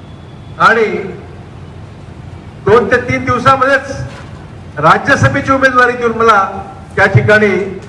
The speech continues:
फॉर्म भरायचे योग आला. याचा अर्थ मी समजतो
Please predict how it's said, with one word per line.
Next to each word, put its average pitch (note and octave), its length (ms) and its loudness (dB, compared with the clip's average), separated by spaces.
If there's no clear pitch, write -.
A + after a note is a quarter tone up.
फॉर्म G3 220 2
भरायचे G3 340 0
योग G#3 200 6
आला. E3+ 260 2
याचा E3+ 200 2
अर्थ F#3 240 2
मी A3+ 120 2
समजतो G3 640 -4